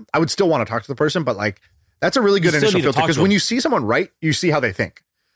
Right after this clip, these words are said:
Speaker 2: Yeah,
Speaker 1: And s-,
Speaker 2: totally,
Speaker 1: and how,
Speaker 2: one hundred percent.
Speaker 1: how, how good they are at, like, how good they're writing a blog post is actually a pretty good test for a lot of things. Um, so, so I'm kind of into that as a test.
Speaker 2: What was, oh my God, he's brought milk. Is that milk
Speaker 1: <laughs>
Speaker 2: or it's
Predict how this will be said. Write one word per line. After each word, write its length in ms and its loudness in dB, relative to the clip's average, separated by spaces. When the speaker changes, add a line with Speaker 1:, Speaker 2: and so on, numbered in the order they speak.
Speaker 2:
Yeah, 240 -2
Speaker 1:
And 160 0
s-, 100 0
Speaker 2:
totally, 140 0
Speaker 1:
and 100 0
how, 420 2
Speaker 2:
one 100 0
hundred 240 -2
percent. 100 -4
Speaker 1:
how, 20 0
how 100 0
good 260 -2
they 120 2
are 300 2
at, 180 0
like, 180 -4
how 160 -2
good 140 2
they're 140 2
writing 200 2
a 40 0
blog 160 0
post 80 0
is 80 -2
actually 200 -2
a 20 -6
pretty 180 -2
good 120 0
test 200 -2
for 120 0
a 80 0
lot 260 -2
of 100 -6
things. 340 -10
Um, 440 -2
so, 360 0
so 120 -2
I'm 80 -4
kind 180 -4
of 60 -2
into 160 -8
that 320 -6
as 160 -4
a 40 -8
test. 440 -8
Speaker 2:
What 220 -6
was, 380 -4
oh 200 -6
my 160 -10
God, 400 -8
he's 160 -12
brought 240 -6
milk. 380 -8
Is 120 -4
that 260 0
milk 240 0
Speaker 1:
<laughs> 40 -14
Speaker 2:
or 160 -2
it's 300 -6